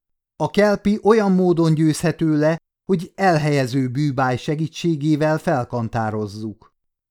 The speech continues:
Ettől megszelidül és kezessé válik. A világ legnagyobb kelpie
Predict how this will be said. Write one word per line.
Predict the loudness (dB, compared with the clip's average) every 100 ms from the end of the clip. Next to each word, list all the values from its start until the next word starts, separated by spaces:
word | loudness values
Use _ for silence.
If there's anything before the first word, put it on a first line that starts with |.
| -4
Ettől | -2 -2 -4 -2
megszelidül | 0 -2 0 0 0 -2 -2 -4
és | -4 -4 -4
kezessé | -2 -4 -2 -6 -6 -6
válik. | -6 -8 -8 -10 -14 _ _ _ _ _ _ _ _ _ -6
A | 0
világ | 2 2 0 0
legnagyobb | 0 2 0 0 0
kelpie | 2 2 2 0 2 2 0